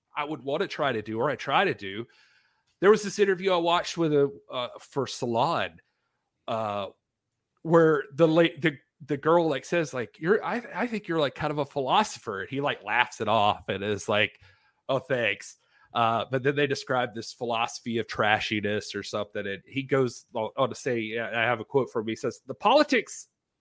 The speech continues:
of all my movies is the same, which is mind your own business.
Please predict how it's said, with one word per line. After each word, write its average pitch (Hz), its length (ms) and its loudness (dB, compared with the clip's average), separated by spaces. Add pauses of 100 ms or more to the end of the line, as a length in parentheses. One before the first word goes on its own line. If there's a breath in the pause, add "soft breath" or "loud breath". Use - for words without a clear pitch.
(120)
of 143 200 -6
all 160 220 10
my 143 180 4
movies 113 520 0 (460)
is 120 160 -6
the 131 100 -4
same, 85 320 -2 (680)
which 139 240 6
is 156 320 4 (200)
mind 208 300 6
your 226 140 10
own 170 140 6
business. - 560 2